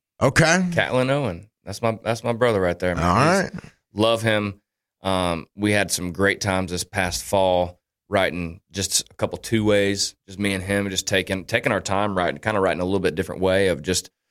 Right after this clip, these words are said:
Speaker 2: honestly down in Florida, some just going on bike rides and, like, walking around and kinda talking about ideas before just trying to, like, write blindly. It's like,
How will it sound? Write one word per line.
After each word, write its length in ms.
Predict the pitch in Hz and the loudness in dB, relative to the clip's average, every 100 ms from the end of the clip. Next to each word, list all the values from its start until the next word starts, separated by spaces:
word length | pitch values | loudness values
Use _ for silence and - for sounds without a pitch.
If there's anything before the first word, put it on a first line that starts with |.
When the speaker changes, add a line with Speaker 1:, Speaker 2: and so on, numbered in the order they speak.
| _ _ _ _ _ _ _ _ 82 _ _ _ _ _ - | _ _ _ _ _ _ _ _ -20 _ _ _ _ _ -4
Speaker 2:
honestly 320 | 90 113 98 | 0 2 2
down 200 | 95 95 | 2 0
in 60 | 87 | 0
Florida, 300 | 98 110 110 | 0 2 2
some 280 | - 95 | 0 0
just 260 | 92 90 95 | -2 -6 -2
going 220 | 101 98 | 0 2
on 140 | 92 90 | 0 0
bike 340 | 95 101 - | 2 2 2
rides 540 | 104 95 95 92 90 | 0 2 2 2 0
and, 240 | 87 80 73 _ _ _ _ - | -6 -12 -14 _ _ _ _ -20
like, 140 | 60 - | -20 -2
walking 400 | 87 101 - 92 | 2 2 0 -2
around 680 | 90 92 95 95 95 95 | 0 2 2 2 0 -2
and 160 | 87 78 _ _ _ _ | -6 -12 _ _ _ _
kinda 200 | - 113 135 | -4 -2 -2
talking 480 | - 104 107 113 | -2 0 0 0
about 420 | 113 107 113 117 98 | 0 2 2 0 0
ideas 480 | 113 104 120 123 | -2 0 2 2
before 520 | 104 101 - 104 104 98 | -2 -6 -2 0 0 0
just 240 | 95 - | -2 -4
trying 300 | - 98 98 | -2 -2 0
to, 60 | 87 | 0
like, 180 | 85 60 | -2 -2
write 300 | 87 92 71 | -2 -2 -4
blindly. 540 | 85 82 98 110 131 | -4 -2 -2 -4 -6
It's 220 | 123 - | -6 -2
like, 260 | 87 76 | 0 -2